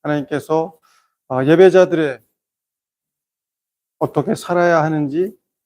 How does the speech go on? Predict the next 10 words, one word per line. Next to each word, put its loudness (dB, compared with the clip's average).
무엇을 -4
결정해야 0
하는지 -6
하나님께서 -2
이미 2
결정하신 -6
그 -2
일들을 0
밝히 -10
알고, -2